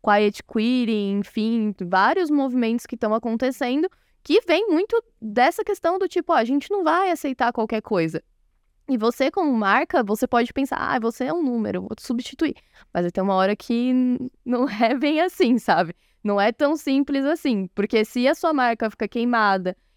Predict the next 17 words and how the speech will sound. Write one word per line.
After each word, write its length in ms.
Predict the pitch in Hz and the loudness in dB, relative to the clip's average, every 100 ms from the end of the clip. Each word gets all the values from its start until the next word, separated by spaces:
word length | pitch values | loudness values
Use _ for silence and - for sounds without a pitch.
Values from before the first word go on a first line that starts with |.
| - | -8
em 200 | 202 208 | -2 0
um 100 | 214 | 0
lugar 320 | 226 214 214 | 2 4 4
onde, 180 | 214 220 | 2 -2
por 160 | - | -2
exemplo, 600 | 214 208 196 185 185 175 170 - _ | 0 0 -2 -2 -4 -4 -4 -10 _
talvez 420 | - 185 185 208 220 | -4 -4 -2 -2 -2
não 180 | 220 | -2
seja, 500 | 247 247 226 214 196 202 | -2 0 0 2 0 0
não, 260 | 202 196 | 0 -2
não 220 | 190 202 220 | -2 -2 -2
seja 300 | 226 214 220 | -2 0 -2
um 120 | 208 | -2
lugar 300 | 208 202 208 | 0 2 2
onde 240 | 214 202 - _ _ | 0 -6 -12 _ _
exista 540 | 190 196 202 233 247 | -2 -2 -2 -2 2
uma 560 | 226 220 214 208 190 175 | 2 2 0 0 0 -4